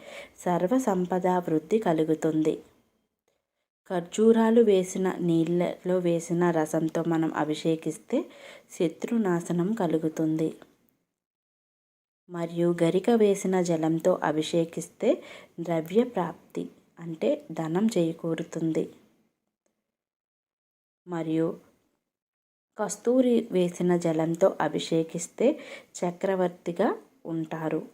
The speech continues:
నేరేడు పండ్ల రసంతో అభిషేకం చేస్తే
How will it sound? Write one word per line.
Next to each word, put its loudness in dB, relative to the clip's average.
నేరేడు 2
పండ్ల -2
రసంతో -2
అభిషేకం -4
చేస్తే -2